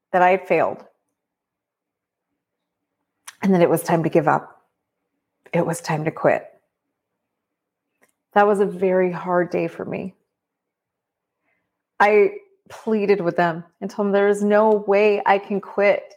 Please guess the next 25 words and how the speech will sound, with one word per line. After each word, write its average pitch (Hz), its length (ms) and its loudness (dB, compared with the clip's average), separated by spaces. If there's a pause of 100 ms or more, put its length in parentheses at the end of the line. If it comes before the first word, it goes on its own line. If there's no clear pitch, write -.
You 196 100 -6
don't 226 220 -2
<laughs> 233 100 2
understand." 202 1080 0 (640)
For 196 100 -6
those 220 200 2
of 226 60 -6
you 220 380 -2
who 208 180 -6
know 196 200 2
me, 190 140 -2
you 190 100 -2
know 185 300 0
that, 180 260 0
like, 180 280 0
my 180 280 0
calling 185 720 -2 (100)
that 160 240 -4
God 175 240 4
has 170 120 -8 (460)
given 185 320 0
me 165 140 -4
for 165 240 -8
my 165 220 0
life 160 320 0